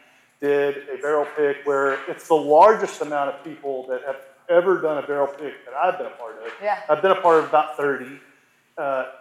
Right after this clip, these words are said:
Speaker 1: and, and we unanimously picked a barrel which you lost a bet on.
Speaker 2: I did.
Speaker 1: I think,
Speaker 2: I
Speaker 1: so,
Speaker 2: did. I really thought
Speaker 1: um,
Speaker 2: y'all were gonna go a different direction.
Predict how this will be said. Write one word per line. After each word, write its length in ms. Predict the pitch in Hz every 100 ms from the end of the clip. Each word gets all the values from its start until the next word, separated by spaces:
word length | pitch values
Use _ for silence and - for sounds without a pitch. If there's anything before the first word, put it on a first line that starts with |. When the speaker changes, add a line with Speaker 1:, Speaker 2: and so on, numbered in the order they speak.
| -
Speaker 1:
and, 220 | 160 143 156
and 120 | 147
we 320 | 151 143 139 147
unanimously 1000 | 139 151 165 175 165 - 151 139 139 139 _ -
picked 240 | 156 151
a 40 |
barrel 460 | 139 139 135 135 135
which 300 | 131 131 -
you 260 | 143 151 147 - _ _
lost 340 | 139 143 - 131
a 20 |
bet 220 | 135 123
on. 260 | 113 113 - - _ _
Speaker 2:
I 60 | 202
did. 220 | 196 175
Speaker 1:
I 80 | 143
think, 320 | 147 135 -
Speaker 2:
I 80 | 190
Speaker 1:
so, 60 | 147
Speaker 2:
did. 360 | 135 131 - -
I 80 | 214
really 260 | 202 202
thought 160 | 147 202
Speaker 1:
um, 40 | 196
Speaker 2:
y'all 100 | 185
were 60 |
gonna 180 | 190 185
go 120 | 180
a 40 | 175
different 240 | 180 180
direction. 380 | 175 175 - -